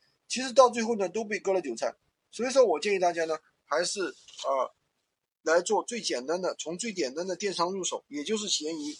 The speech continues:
闲鱼无货源呢，确实是大家每个人都可以做的一个副业。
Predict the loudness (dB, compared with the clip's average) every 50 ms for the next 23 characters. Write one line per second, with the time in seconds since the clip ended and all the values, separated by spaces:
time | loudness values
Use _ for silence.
0 | -12 -8 -4 -2 -2 -2 -2 -2 -4 0 0 2 2 2 0 0 -2 -4 -4 -4
1 | -6 -4 -4 -4 -6 -6 _ _ _ _ _ _ -8 -6 -6 -6 -6 _ _ _
2 | 2 2 2 4 2 2 2 0 -2 -2 0 0 0 0 -2 -2 -6 _ _ _
3 | _ -2 -2 0 0 0 -2 -2 0 -2 -2 -2 -2 -4 -6 -10 -10 -10 -8 -8
4 | -8 -8